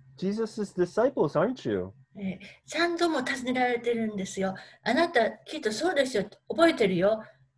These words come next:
Speaker 2: あのイエスの仲間の一人だった、弟子だったでしょうが」って言われてるんです。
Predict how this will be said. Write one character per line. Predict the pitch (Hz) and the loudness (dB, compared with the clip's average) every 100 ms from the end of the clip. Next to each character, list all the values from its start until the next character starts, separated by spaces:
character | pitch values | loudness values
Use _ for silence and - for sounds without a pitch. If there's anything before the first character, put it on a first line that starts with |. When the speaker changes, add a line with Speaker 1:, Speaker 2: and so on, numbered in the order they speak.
| - | -10
Speaker 2:
あ | - 285 | -4 -2
の | 294 | 0
イ | 226 254 | 0 0
エ | 330 330 | 0 -2
ス | - 233 226 - _ | -4 -8 -10 -16 _
の | 220 220 - - - 220 | -2 -2 -4 -14 -8 -4
仲 | 233 294 339 | 0 2 2
間 | 339 | 2
の | 254 | 0
一 | 233 - 370 | -4 0 4
人 | 415 349 | 6 6
だ | 294 | 2
っ | 262 - | 0 0
た、 | |
弟 | 220 277 | 2 2
子 | 285 | 2
だ | 359 | 0
っ | 359 | 4
た | 269 | 4
で | 208 | 2
し | 202 | 0
ょ | 208 | 0
う | |
が」 | 175 190 | 0 -2
っ | - | -4
て | - | -6
言 | 214 | -2
わ | 220 | -2
れ | 214 | -2
て | 208 | -4
る | 196 | -2
ん | 190 | -4
で | 185 | -4
す。 | - - | -10 -18